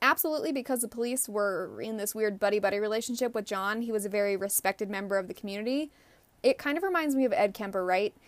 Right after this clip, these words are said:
He was a weirdo, but friendly with police in town, and if anyone suggested, like, "Hey, that guy's kind of off," they were like, "What? Edmund? That dope? No way!" Meanwhile, his mom was buried in the backyard, and he was making lamps out of human skin, but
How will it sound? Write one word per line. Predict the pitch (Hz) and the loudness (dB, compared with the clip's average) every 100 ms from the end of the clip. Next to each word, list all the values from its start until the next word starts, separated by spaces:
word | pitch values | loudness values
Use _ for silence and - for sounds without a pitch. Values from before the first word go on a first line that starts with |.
| - _ | -20 _
He | - 269 | -2 2
was | 262 | 4
a | 240 | 4
weirdo, | 233 233 269 294 | 4 4 6 6
but | 262 226 - | 8 6 4
friendly | - 233 240 247 | 0 4 6 4
with | 240 240 | 2 0
police | - 220 226 233 | -4 -4 2 2
in | - 226 | 2 -2
town, | 226 240 233 | -2 0 0
and | 214 | 0
if | 208 | -4
anyone | - 233 254 | -2 0 0
suggested, | 240 226 196 190 196 - 220 | 0 -2 0 2 2 0 -2
like, | 196 185 | -2 -4
"Hey, | 208 240 285 | -4 -2 0
that | 214 240 | 2 2
guy's | 269 269 | 2 -2
kind | - 214 | -2 -4
of | 214 | 0
off," | 262 190 208 - - _ | 2 2 -2 -10 -20 _
they | 254 | 6
were | 269 | 8
like, | 262 247 | 8 6
"What? | 311 392 392 - - | 4 4 4 2 8
Edmund? | 427 254 202 226 - | 8 8 2 -2 4
That | 214 311 - 285 | 8 10 8 8
dope? | 349 359 | 8 8
No | 349 359 427 | 6 2 2
way!" | 403 440 381 196 208 240 | 0 0 0 -2 -6 -8
Meanwhile, | 233 262 294 233 233 262 | 0 2 6 6 4 2
his | 247 226 | -2 2
mom | 220 226 | 4 4
was | 220 | 0
buried | 214 202 | 0 2
in | 208 | 2
the | 202 | 4
backyard, | 180 - 185 165 | 4 4 0 0
and | 208 | 0
he | 214 | -2
was | 208 | 0
making | 190 190 202 | -2 -2 -2
lamps | 175 - | -2 0
out | 180 | -2
of | 190 | -2
human | 208 208 | -2 0
skin, | - 294 240 | 2 2 4
but | 214 - | 4 4